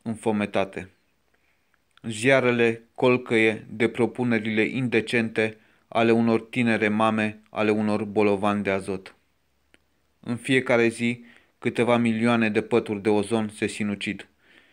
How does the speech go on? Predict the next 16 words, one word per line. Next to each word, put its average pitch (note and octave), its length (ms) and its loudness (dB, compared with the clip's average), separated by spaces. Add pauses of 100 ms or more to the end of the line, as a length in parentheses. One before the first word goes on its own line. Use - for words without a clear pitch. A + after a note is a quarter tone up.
(140)
iar A#2 240 0
poporul B2+ 560 2
votează. G2 680 0 (540)
Cum C3 200 0
am A#2+ 100 4
mai A#2 160 2
spus, C3 460 -6 (380)
în B2+ 140 -4
mașina B2 420 0
lui A#2 180 2
Zero A#2+ 500 2 (240)
ne A#2+ 140 -2
apropiem A#2+ 640 0
înfiorător A2+ 800 0
de A2 220 -2
nimic, G#2 500 -4